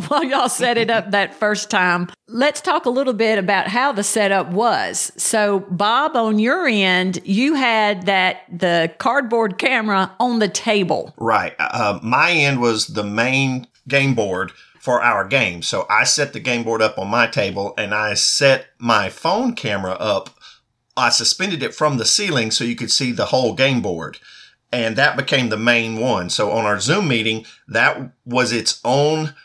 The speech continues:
Speaker 2: uh, Zoom account, and that was the game board. Now, Marty and Vanessa had their game board set up,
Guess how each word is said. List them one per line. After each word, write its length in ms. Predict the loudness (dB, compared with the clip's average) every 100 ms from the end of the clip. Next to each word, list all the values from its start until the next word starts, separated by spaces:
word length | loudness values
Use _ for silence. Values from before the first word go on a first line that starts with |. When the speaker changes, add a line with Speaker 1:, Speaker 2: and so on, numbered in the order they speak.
| _ _
Speaker 2:
uh, 560 | 0 2 2 0 -2 -4
Zoom 400 | -4 0 2 2
account, 640 | 0 0 0 0 -2 -8 -14 -16 _ _ -2
and 320 | 0 0 2
that 180 | 2 2
was 140 | -2
the 60 | 0
game 260 | 0 2
board. 320 | -2 -4 -8 -14 -6
Now, 160 | -4 -2
Marty 320 | 2 2 0
and 100 | -2
Vanessa 420 | -2 0 0 0
had 280 | 0 -2 -2
their 200 | 0 0
game 280 | 0 -2 -4
board 280 | -6 -6 -4
set 300 | -2 -2 -2
up, 260 | -2 -4